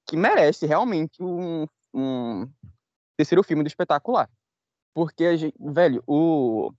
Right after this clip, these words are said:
o Andrew, ele realmente mereceu ali tá no papel novamente. Ele é um excelente ator, ele esbanja carisma.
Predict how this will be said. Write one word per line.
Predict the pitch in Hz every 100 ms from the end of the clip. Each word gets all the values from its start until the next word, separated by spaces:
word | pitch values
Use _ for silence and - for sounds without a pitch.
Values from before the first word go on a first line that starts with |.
| _ 143
o | 139
Andrew, | 185 135
ele | 135 151
realmente | 170 208 165 170
mereceu | 185 - 135 143
ali | 120 117 - _ _ _ -
tá | 135
no | 185
papel | 180 156
novamente. | 139 139 143 117 139 156 135
Ele | 143
é | 151
um | 170
excelente | - 123 135 147 202
ator, | 214 143 151
ele |
esbanja | 165 147 131 170 226 240
carisma. | - 202 220 269 165